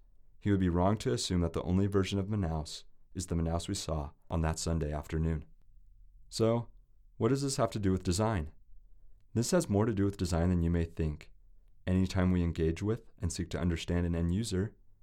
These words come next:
such as during interviews, participatory design,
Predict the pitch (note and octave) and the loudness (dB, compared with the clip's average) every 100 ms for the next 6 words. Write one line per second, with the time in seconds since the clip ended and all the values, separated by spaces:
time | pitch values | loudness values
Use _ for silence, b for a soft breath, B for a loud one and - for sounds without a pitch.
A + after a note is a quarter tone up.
0 | - - G2 F2+ E2 F#2 F2 - F#2 G2 | -20 -8 -4 -2 -2 0 0 0 0 0
1 | G2+ A#2 B2+ - - - - - - F2 | 0 -2 -4 -8 -16 -20 -20 -12 -4 -2
2 | F#2 - G2 F2+ F#2+ F#2 F2+ E2 E2+ F#2 | -2 -2 -2 -2 0 2 0 0 0 0
3 | A#2 | -4